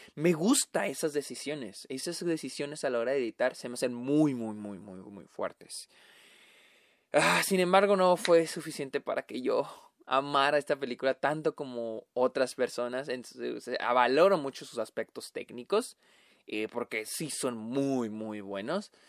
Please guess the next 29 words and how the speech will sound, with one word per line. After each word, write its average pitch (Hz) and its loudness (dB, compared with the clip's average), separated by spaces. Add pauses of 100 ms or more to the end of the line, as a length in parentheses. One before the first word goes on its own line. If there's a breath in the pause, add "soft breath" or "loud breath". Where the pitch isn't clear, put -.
(300 soft breath)
Pero 139 6
en 180 6
fuera 262 6
siento 185 -8
que 147 -4
no, 143 -6
no 170 -8
terminé 127 -8
de 120 -8
amar 110 -10
Sin 110 -12
Señas 107 -16
Particulares. - -14
Estoy 123 -4 (220 loud breath)
<laughs> - -20
agüitado 254 8
porque 185 0
hicieron 156 0
una 170 2
película 156 2 (440 loud breath)
de 135 6
la 135 6
cual 156 -2
tenía 135 -2
expectativas 135 -2
muy, 170 6
muy, 156 0
muy, 147 -4
muy, 135 -2